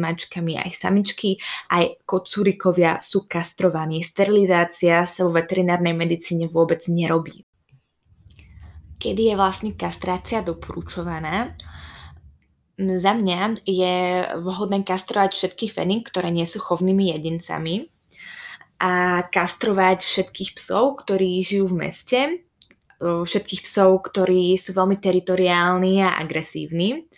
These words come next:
a taktiež psov či feny, ktoré sú na tento zákrok poslané zo zdravotných dôvodov. Ale poďme si to teda rozobrať nejak bližšie. Najprv si môžeme povedať, ako vyzerá vlastne,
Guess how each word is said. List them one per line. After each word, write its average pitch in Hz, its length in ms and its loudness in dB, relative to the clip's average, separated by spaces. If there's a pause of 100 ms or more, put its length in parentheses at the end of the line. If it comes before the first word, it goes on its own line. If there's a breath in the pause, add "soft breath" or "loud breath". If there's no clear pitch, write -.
(480 loud breath)
a 175 120 0 (600)
taktiež 180 720 0 (160)
psov 180 400 -2
či 202 160 -8
feny, 185 400 -4
ktoré 180 480 -2
sú 175 160 -2
na 170 80 2
tento 180 240 0
zákrok 170 400 -2
poslané 180 400 0
zo 180 80 0
zdravotných 165 480 -2
dôvodov. 160 480 -6 (400 loud breath)
Ale 202 400 2
poďme 196 240 2
si - 160 -12
to - 160 -2
teda 180 240 2 (240)
rozobrať 180 560 2
nejak 175 240 2
bližšie. 156 640 -4 (1600 soft breath)
Najprv 180 640 2
si 220 160 -2
môžeme 190 400 0
povedať, 185 400 0
ako 175 240 -4
vyzerá 175 400 2
vlastne, 175 880 -2